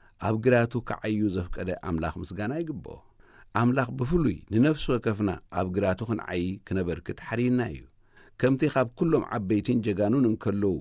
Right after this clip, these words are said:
ንዳዊድ ኣንጻር ጎልያድ ክዋጋእ ዝሓረዮ፣ ንማርያም ኣደ ኣምላኽ ክትከውን ካብ ኩለን ኣንስቲ ዝሓረያ፣ ንጴጥሮስ ማንም ገፋፍ ዓሳ መራሕ ቤተ ክርስቲያን ክኸውን ዝሓረዮ፣ ንነፍሲ ወከፍና ኸኣ ንፍሉይ ጸዋዕታን መልእኽቲ ኣምላኽ ክነበጽሕን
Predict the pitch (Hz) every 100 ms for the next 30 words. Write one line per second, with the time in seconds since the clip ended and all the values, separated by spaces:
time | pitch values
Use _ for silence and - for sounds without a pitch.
0 | - 95 98 98 95 101 101 - 95 98
1 | 101 98 87 104 107 113 - - 92 82
2 | 85 69 69 - 71 90 107 _ - -
3 | 90 104 107 117 110 80 87 80 85 101
4 | 92 - - - 82 92 92 80 - 127
5 | 117 85 78 - 80 67 71 71 87 -
6 | _ _ _ 117 120 139 139 147 95 95
7 | 123 151 147 135 120 117 107 - 104 104
8 | - - 95 92 92 92 95 87 82 92
9 | 80 - 78 82 73 73 69 65 87 _
10 | _ - - 170 185 170 165 147 135 135
11 | 123 101 65 - 117 139 135 160 147 -
12 | 110 98 87 - 110 117 - 107 107 -
13 | 85 98 98 - - 87 80 - 90